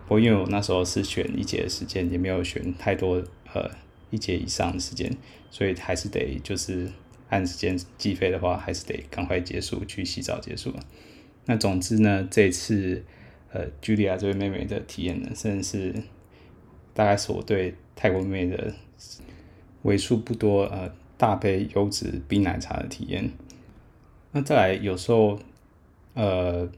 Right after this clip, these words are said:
总机跟你报的红牌啊，就是大家都很喜欢追捧的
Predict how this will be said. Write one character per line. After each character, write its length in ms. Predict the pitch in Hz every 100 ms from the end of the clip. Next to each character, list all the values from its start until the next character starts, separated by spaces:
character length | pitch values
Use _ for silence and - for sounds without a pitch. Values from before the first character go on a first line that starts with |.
| -
总 180 | - 87
机 120 | 110
跟 120 | 113
你 120 | -
报 200 | - 104
的 100 | 87
红 320 | 80 - 95 104
牌 220 | - 92
啊， 180 | 117 135 -
就 80 |
是 60 | 95
大 160 | 90 95
家 40 |
都 140 | 95 92
很 120 | 90
喜 200 | - -
欢 280 | 90 90 90
追 160 | 95
捧 220 | - -
的 100 | -